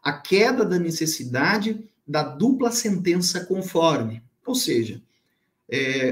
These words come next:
diferente da esfera, é, civil, né, que as pessoas fazem muita comparação ao, ao direito canônico com o direito civil, no direito canônico, antes da reforma,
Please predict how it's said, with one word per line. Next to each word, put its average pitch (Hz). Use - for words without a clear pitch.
diferente 175
da 160
esfera, 139
é, 117
civil, 180
né, 165
que 175
as 156
pessoas -
fazem 131
muita 139
comparação 127
ao, 107
ao 110
direito 117
canônico 139
com 127
o -
direito 123
civil, 185
no 202
direito 220
canônico, 170
antes 262
da -
reforma, 220